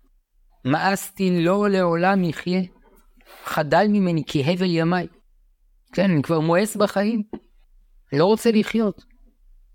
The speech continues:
חדל ממני, תפסיק, תפסיק להכות אותי, תפסיק לייסר אותי, הבל ימיי,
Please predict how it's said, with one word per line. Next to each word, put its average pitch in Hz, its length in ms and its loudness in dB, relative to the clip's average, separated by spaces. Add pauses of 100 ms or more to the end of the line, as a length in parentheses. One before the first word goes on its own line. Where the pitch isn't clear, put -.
(380)
חדל 160 320 0
ממני, 233 280 2
תפסיק, 294 600 -2
תפסיק 226 340 -4
להכות 240 420 0
אותי, 185 220 0
תפסיק 185 380 -6
לייסר 196 420 0
אותי, 202 360 -2
הבל 247 280 2
ימיי, 196 440 2